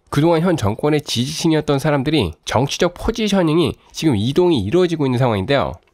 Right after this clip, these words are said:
네, 그리고 현 정권에서 더욱더 위기인 것은 지금 반문연대가 정치 세력화가 되고 있는 상황이라고 지적을 하고 있는데 그동안 이번 정권의 실정을 비판하면서 반문연대 이야기가 여러 번 나왔었지만은 실제로 성공한 적은 없었고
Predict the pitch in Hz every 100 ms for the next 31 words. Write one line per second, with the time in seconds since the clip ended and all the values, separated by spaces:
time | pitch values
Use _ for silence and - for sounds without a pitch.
0 | - 151 175 196 156 104 127 190 165 143
1 | 180 - - - 151 98 139 165 160 139
2 | 131 139 - _ - - 175 160 - 101
3 | 147 175 165 107 107 117 135 127 87 _
4 | _ - 107 101 143 - 180 - 214 208
5 | - 170 143 135 131 127 147 135 127 120
6 | - 117 120 123 98 92 139 92 - _
7 | - 170 156 110 156 147 104 107 143 143
8 | - 180 170 160 117 107 - 135 127 139
9 | 110 - - - - 110 156 165 117 107
10 | 135 107 113 139 120 90 135 - _ 98
11 | 131 151 131 98 120 - 120 131 147 87
12 | - 208 208 190 180 202 196 185 165 160
13 | 127 82 120 - 143